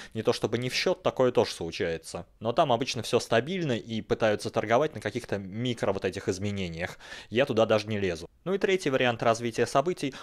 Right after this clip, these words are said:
курс просто упадёт. Упадёт, причём сильно. Тут, наверное, даже стоит отметить, что это неравнозначные по вероятности варианты развития.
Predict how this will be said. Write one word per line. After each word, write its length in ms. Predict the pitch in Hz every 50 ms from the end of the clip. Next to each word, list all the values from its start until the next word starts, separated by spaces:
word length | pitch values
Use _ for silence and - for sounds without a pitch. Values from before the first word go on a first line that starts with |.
| - -
курс 260 | - - 143 107 - -
просто 400 | - 143 170 190 - - - 143
упадёт. 640 | - - 127 - 117 107 98 85 92 85 85 - - _ _ _ -
Упадёт, 500 | 120 107 - 127 139 170 214 208 - - _ _ _ -
причём 340 | - 123 - - 165 135 -
сильно. 540 | - - - 135 117 98 90 80 80 82 - - - -
Тут, 140 | - - -
наверное, 260 | 151 151 147 147 139
даже 200 | 143 147 139 -
стоит 280 | - - 156 147 143 147
отметить, 380 | 143 - 185 185 175 - 117
что 180 | - - - 135
это 200 | 131 - 123 - - - - - - - - _ -
неравнозначные 1000 | 156 165 180 170 180 165 160 170 170 160 160 170 156 139 - - - 113 107 104
по 260 | - - 123 117 110
вероятности 760 | 107 110 113 120 123 139 147 147 - - 117 - - - 110
варианты 460 | 104 110 113 117 113 110 107 117 107
развития. 540 | 107 104 110 110 107 104 - - 90 90